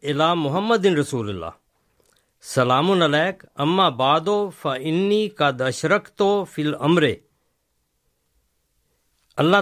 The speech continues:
تعالیٰ نے مجھے حکم میں، امر میں شریک کیا ہے، یا میں شریک ہو گیا ہوں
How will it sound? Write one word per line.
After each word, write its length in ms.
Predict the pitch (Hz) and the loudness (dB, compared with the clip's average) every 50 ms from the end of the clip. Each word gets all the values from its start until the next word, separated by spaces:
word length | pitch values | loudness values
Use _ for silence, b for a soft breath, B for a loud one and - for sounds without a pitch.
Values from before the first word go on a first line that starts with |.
| - | 4
تعالیٰ 260 | - 165 170 190 202 | 2 2 4 4 4
نے 100 | 208 208 | 2 2
مجھے 380 | 202 185 165 165 160 208 220 214 143 131 | 2 2 0 2 4 4 4 4 2 -2
حکم 380 | 151 151 147 220 214 208 185 | -4 -4 2 2 2 4 4
میں، 180 | 151 131 113 101 - _ - | 2 0 0 -4 -8 _ -2
امر 260 | 147 180 196 180 165 | 0 2 2 2 2
میں 280 | 160 170 151 147 170 170 - _ - | 2 2 2 2 0 -2 -8 _ -18
شریک 400 | - - 180 165 202 214 180 - | -6 -2 0 0 0 0 -2 -4
کیا 280 | 170 165 151 131 117 113 | 0 2 2 2 2 0
ہے، 120 | 95 71 _ _ _ _ _ _ _ _ _ _ _ _ _ _ _ _ _ _ _ - | -6 -12 _ _ _ _ _ _ _ _ _ _ _ _ _ _ _ _ _ _ _ -6
یا 160 | 120 127 156 | 0 2 2
میں 280 | 151 151 160 180 196 202 | 4 4 4 2 2 2
شریک 380 | 185 - - 160 175 185 185 - 165 | -2 -2 -2 -2 -2 -2 -2 0 2
ہو 160 | 160 170 180 | 2 4 4
گیا 140 | 202 190 170 | 4 2 2
ہوں 200 | 147 127 95 | 2 -2 -6